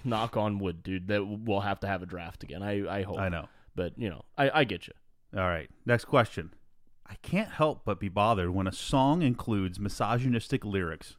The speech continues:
Speaker 2: even when I otherwise like the song. Are you
Speaker 1: Um,
Speaker 2: bothered by the ly-, lyrics of "Bitches and hoes" and
Speaker 1: If I, if I hear a song like that, um, my, I, I do not think, "Wow, this is, uh,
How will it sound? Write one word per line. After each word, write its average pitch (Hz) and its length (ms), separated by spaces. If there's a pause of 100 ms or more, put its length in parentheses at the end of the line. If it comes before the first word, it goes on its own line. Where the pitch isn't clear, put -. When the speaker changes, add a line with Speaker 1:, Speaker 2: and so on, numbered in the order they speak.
(320)
Speaker 2:
even 190 340
when 160 300 (120)
I 127 200
otherwise 98 800
like 104 240
the 107 60
song. - 400 (1400)
Are 120 220
you 120 80
Speaker 1:
Um, 120 40
Speaker 2:
bothered 127 360
by 98 160
the 98 120
ly-, 113 200
lyrics 104 480
of 98 360
"Bitches 113 340
and 120 120
hoes" 90 500
and 85 260 (360)
Speaker 1:
If 143 200
I, 147 200
if 160 320
I 147 100
hear 151 160
a 135 60
song 143 340
like 156 220
that, 156 440
um, 110 640 (260)
my, 120 680
I, 139 160
I 143 100
do 135 200
not 131 240
think, 123 280
"Wow, 101 440
this 110 220
is, 101 200
uh, 95 240